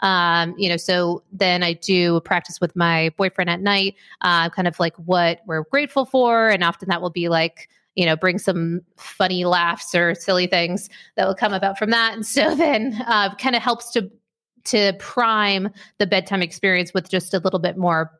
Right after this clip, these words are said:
play, fun, and ease, uh, certainly than I used to have. And, uh, and then, you know, drift off to, to sleep in that way. But I also do have things like the chili pad.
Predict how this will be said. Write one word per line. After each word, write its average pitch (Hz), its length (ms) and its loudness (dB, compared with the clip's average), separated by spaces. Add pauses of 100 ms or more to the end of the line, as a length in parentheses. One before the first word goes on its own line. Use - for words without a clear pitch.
(100)
play, 175 460 2
fun, 180 240 0
and 180 100 0
ease, 185 480 0 (220)
uh, 165 400 2
certainly 214 320 0
than 185 160 0
I - 20 0
used 233 300 -2
to 180 80 2
have. 175 400 -2 (320)
And, 180 640 0 (240)
uh, 170 300 2
and 185 180 0
then, 180 300 2
you 190 100 0
know, 170 80 2
drift 175 240 -2
off 165 140 0
to, 180 100 -2
to 165 120 -10
sleep 180 220 0
in 175 60 0
that 180 180 0
way. 175 180 2
But 170 120 0
I 175 100 2
also 180 220 0
do 175 140 2
have 170 160 0
things 175 200 2
like 165 140 0
the 180 80 -2
chili 202 300 0
pad. 185 480 0